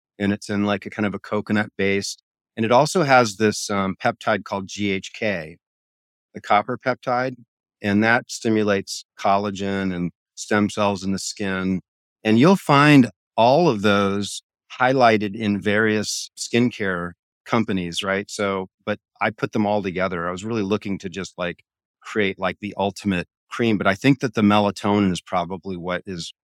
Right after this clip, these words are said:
moving the me-, needle the most for skin.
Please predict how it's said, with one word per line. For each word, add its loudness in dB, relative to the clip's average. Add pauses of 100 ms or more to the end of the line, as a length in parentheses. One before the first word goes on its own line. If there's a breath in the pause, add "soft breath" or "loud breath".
(140)
moving -6
the -8
me-, -6 (100)
needle -8
the -16
most -10 (560)
for -14
skin. -4